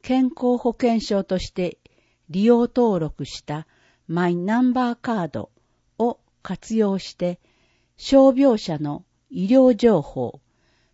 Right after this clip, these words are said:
病歴、処方歴、受診歴など、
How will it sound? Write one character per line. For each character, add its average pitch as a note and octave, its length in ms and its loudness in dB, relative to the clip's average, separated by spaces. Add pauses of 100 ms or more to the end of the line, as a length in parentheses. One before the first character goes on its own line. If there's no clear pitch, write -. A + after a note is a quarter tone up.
(180)
病 A3+ 380 4
歴、 F#3+ 480 -6 (140)
処 - 260 -2
方 A#3+ 340 2
歴、 C3+ 440 -8 (440)
受 F3 180 -2
診 C4+ 380 4
歴 C#3+ 400 -8 (380)
な F3+ 200 -2
ど、 - 200 -12